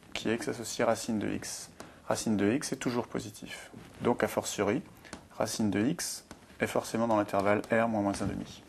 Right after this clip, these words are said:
Donc on a bien f de x élément de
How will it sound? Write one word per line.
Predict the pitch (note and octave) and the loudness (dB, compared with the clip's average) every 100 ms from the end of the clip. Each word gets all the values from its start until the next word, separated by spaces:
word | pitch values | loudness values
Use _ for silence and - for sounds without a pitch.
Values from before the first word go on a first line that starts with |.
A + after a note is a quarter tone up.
| - - - - - - - - - - - - - - - - - - | -20 -18 -16 -14 -14 -12 -12 -12 -18 -20 -20 -20 -20 -18 -16 -18 -10 -2
Donc | A#2 - | -2 0
on | A2 | 0
a | G2 | 2
bien | G2+ A#2 - | 2 2 2
f | A#2+ A2+ | -2 0
de | G2+ | 0
x | G2+ G#2 - - | 0 0 -8 -4
élément | A#2 G#2+ G2+ G#2 - - - - - - - - - | -2 0 2 2 0 -14 -16 -20 -20 -20 -20 -20 -10
de | - G#2 | -2 -2